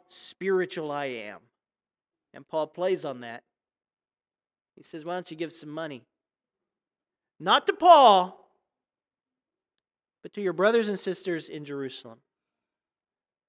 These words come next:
Give as you've made up your mind. Don't do it under compulsion. Do it with joy. God's gonna take care of you.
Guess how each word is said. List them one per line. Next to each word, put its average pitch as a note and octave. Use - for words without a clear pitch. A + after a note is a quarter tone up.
Give C#4
as G3+
you've G3
made A#3
up B3+
your A3+
mind. F#3
Don't C4
do D4+
it D4+
under D4+
compulsion. C#4+
Do G#3+
it C#4+
with C#4+
joy. A#3
God's G#3+
gonna G#3+
take G3+
care C3
of A#2
you. A#2